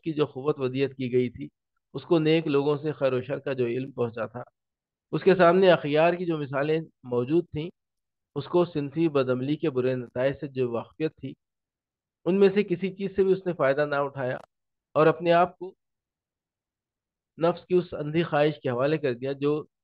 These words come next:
सिर्फ अपनी तस्कीन चाहती थी, खा वो किसी तरीके से हो। ये उसके हिसाब का वो हिस्सा है, जो उसकी अपनी ज़ात से ताल्लुक़ रखता है। फिर ये शख्स उस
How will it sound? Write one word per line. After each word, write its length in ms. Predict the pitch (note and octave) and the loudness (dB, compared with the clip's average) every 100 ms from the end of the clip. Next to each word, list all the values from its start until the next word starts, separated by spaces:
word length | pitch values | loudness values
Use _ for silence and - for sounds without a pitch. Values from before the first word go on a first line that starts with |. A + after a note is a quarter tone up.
| _ - | _ -4
सिर्फ 120 | F3+ | -2
अपनी 240 | E3+ E3+ D#3 | 0 -2 -6
तस्कीन 380 | C3+ - - D#3+ | -6 -8 -8 -6
चाहती 340 | D3 C3 D3 C#3 | -4 -4 -4 -10
थी, 140 | D3+ - _ _ _ | -12 -18 _ _ _
खा 180 | - E3 | 0 2
वो 120 | E3 | 2
किसी 240 | E3 C#3 D#3+ | -2 -4 -4
तरीके 340 | C#3 C3 B2 | -2 -4 -6
से 120 | A2+ | -10
हो। 120 | A2 - _ _ _ _ - | -12 -12 _ _ _ _ 0
ये 120 | E3+ F#3+ | 6 8
उसके 320 | F3 E3+ E3 | 6 2 0
हिसाब 380 | C#3 B2+ D3 D3 | 0 0 0 0
का 60 | C#3 | -4
वो 180 | B2+ D3+ | -2 -2
हिस्सा 320 | B2+ - B2+ | -2 -4 -4
है, 160 | A#2+ C3 | -2 -4
जो 160 | B2+ | -4
उसकी 220 | B2 - | -4 -8
अपनी 180 | C#3+ D3 | -10 -6
ज़ात 220 | B2 A#2+ | -2 -2
से 120 | A#2 - | -2 -6
ताल्लुक़ 360 | A#2 A#2 G#2+ | -6 -6 -10
रखता 280 | A2+ _ G#2+ | -20 _ -14
है। 60 | G#2 _ _ _ _ _ _ _ _ | -14 _ _ _ _ _ _ _ _
फिर 100 | G3 | 4
ये 140 | G3 G3 | 6 6
शख्स 300 | G#3 F#3 - E3 | 4 0 -4 -8
उस 160 | D#3+ | -8